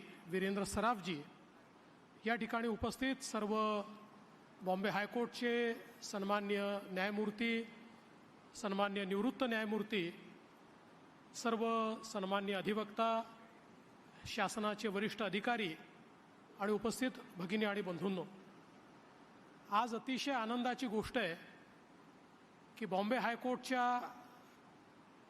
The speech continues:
नवीन इमारतीचं भूमिपूजन माननीय मुख्य न्यायमूर्ती चंद्रचूड साहेबांच्या हाताने होत आहे.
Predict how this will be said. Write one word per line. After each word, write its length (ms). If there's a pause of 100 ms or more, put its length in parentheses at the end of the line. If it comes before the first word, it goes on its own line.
(260)
नवीन 360 (680)
इमारतीचं 720
भूमिपूजन 680 (1700)
माननीय 680 (1800)
मुख्य 300
न्यायमूर्ती 840
चंद्रचूड 460
साहेबांच्या 500
हाताने 320
होत 260
आहे. 120